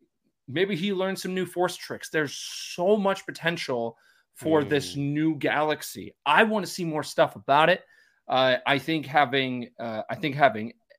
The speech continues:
Speaker 1: uh, the character Ezra back is remarkable. It's gonna be awesome to see him in full scenes again. Um, seeing more with Shin and Baylan,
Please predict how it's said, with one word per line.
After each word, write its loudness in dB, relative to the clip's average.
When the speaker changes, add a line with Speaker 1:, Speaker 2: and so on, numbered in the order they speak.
Speaker 1:
uh, 0
the -2
character 2
Ezra 4
back 4
is -8
remarkable. -2
It's -10
gonna -4
be -4
awesome 0
to -6
see -2
him -2
in -4
full -6
scenes -6
again. -2
Um, -2
seeing 0
more 6
with -2
Shin 0
and -12
Baylan, 2